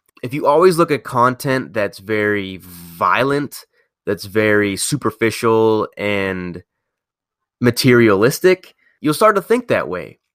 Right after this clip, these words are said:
You'll start to look at things for just the superficial value and really not look at the deeper meaning behind things. I'm not even kidding. Like, I purposely look at other inspirational people, other motivators, other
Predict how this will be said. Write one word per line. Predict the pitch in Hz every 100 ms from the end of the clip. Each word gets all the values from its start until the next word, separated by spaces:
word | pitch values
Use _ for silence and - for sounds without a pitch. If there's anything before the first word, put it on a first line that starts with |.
| _ -
You'll | 139
start | 190
to | 147
look | 165 165
at | -
things | 143 139 127
for | 123
just | 113 127 -
the | 113
superficial | - 156 139 123 131 123 117
value | 104 107 131 107 92 92 _ _ -
and | 120
really | 156 202
not | 139 147 143 - _ _ _ _ _ _ _ _ -
look | 147 147
at |
the | 117
deeper | 110 113 139 131 117
meaning | 110 117 113 98
behind | 95 98 82 85
things. | 82 73 60 - - _ _ -
I'm | 135 160
not | 165 160
even | 135 117
kidding. | 143 110 87 85
Like, | 107 101 _ _ _ _
I | 135
purposely | 139 - 170 170 156 147 131
look | 120 135 - -
at | 113 107 -
other | 120 117 117
inspirational | - 117 113 - 110 107 101 110 101 98 95 - _ _ _ _
people, | - 170 151 147 139
other | 123 123 117
motivators, | 110 113 117 110 110 104 104 95
other | 120 117